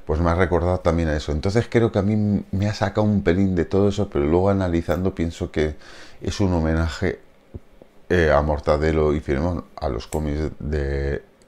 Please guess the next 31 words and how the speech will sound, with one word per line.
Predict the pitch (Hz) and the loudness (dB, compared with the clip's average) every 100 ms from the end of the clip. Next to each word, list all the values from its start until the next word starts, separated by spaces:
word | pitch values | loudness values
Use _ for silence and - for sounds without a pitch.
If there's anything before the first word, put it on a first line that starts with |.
| - | -6
de | 78 76 69 67 | -4 -2 -2 -2
Gran | 67 55 60 | -2 -2 -2
Ibáñez. | 71 82 - - - - - - - | 0 0 -2 -12 -20 -20 -18 -18 0
Y | 90 | 2
así | 87 123 | 4 4
que | 143 | 4
nos | 120 104 | 2 2
queda | 120 117 | 4 4
un | 113 101 | 4 2
solo | - 101 87 | 2 0 0
capítulo, | - 131 - - - - - | 0 0 0 -4 -6 -16 -10
nos | - - | -10 0
queda | 104 101 90 - | 4 6 6 4
el | 80 | 4
último, | 117 160 101 85 - - - - - - - - - - - - | 4 4 2 -2 -6 -16 -20 -20 -20 -20 -20 -20 -20 -20 -20 -10
el | 85 92 | -2 2
último, | 127 113 90 64 - - - - - - - - | 4 2 -2 -4 -12 -20 -20 -20 -18 -20 -20 -8
donde | 92 80 90 90 87 82 85 82 80 80 78 76 73 73 71 - - | -2 4 6 6 6 8 8 8 6 4 4 2 2 0 -2 -6 0
ya | 101 110 | 4 6
veremos | 98 90 80 | 6 6 2
qué | 80 | 0
pasa, | 92 101 123 123 117 - - | 2 2 0 -2 -6 -16 -4
ya | 107 | 0
veremos | 95 87 82 | 2 2 2
con | 82 78 | 0 0
García | 71 - 92 85 78 76 69 | -2 -2 2 2 2 0 -4
si... | 65 - - - 85 78 78 76 71 - - - - - - - - | -6 -8 -10 -4 -2 -2 -2 -2 -6 -10 -20 -20 -20 -20 -20 -20 -8
Eh, | 65 65 67 64 | -4 0 0 0
bueno, | 69 60 | -2 -4
no | |
sé, | 62 69 | -4 -6